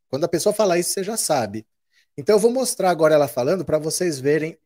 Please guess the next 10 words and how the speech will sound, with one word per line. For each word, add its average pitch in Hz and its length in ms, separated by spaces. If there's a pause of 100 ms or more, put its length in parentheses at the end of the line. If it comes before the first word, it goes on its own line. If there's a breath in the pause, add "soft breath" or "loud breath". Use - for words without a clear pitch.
(140)
o 147 80
grau 143 320
de 160 120
desespero, 127 760 (320)
tá? 156 180 (180)
Deixa - 140
eu 147 40
pegar 127 260
aqui. 208 380 (640)
Cadê? 107 800